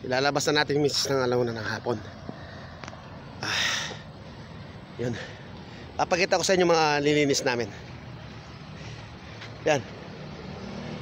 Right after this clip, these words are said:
Tingnan nyo, ah. Pinuputol ko yan, maluwang. Mga katusay. Ah, ganito yung trabaho namin dito, all around. All around. Tabing highway.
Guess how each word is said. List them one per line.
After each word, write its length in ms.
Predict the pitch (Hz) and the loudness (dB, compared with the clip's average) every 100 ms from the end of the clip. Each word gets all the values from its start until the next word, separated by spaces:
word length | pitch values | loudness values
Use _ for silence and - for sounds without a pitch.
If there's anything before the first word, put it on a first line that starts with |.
| 156 | -2
Tingnan 180 | 151 160 | 6 8
nyo, 100 | 135 | 8
ah. 100 | 120 113 | 6 2
Pinuputol 540 | 143 165 175 170 175 | 4 4 6 4 6
ko 80 | 185 | 6
yan, 80 | 160 | 6
maluwang. 320 | 147 160 143 127 - - - - - - - - - | 6 6 4 0 -8 -8 -6 -6 -8 -8 -8 -8 -8
Mga 100 | 120 127 | -4 -2
katusay. 280 | 135 143 123 - - - - - - - - - - - | 0 2 0 0 -4 -2 -2 0 0 0 0 0 0 2
Ah, 160 | - 196 | 4 6
ganito 160 | 214 240 | 8 8
yung 120 | 247 | 8
trabaho 200 | 240 240 | 10 10
namin 240 | 233 233 | 10 8
dito, 180 | 220 214 185 | 8 8 10
all 120 | 190 | 10
around. 280 | 190 180 147 - - - - - - - - - - - - - - 123 | 10 8 6 2 0 0 0 0 0 0 0 -2 -2 -2 -2 -4 -4 -2
All 120 | 123 | 2
around. 260 | 123 123 - - - - - - - - | 2 2 -2 -4 -4 -4 -4 -4 -2 0
Tabing 240 | 143 165 | 4 6
highway. 340 | 180 190 202 | 8 10 8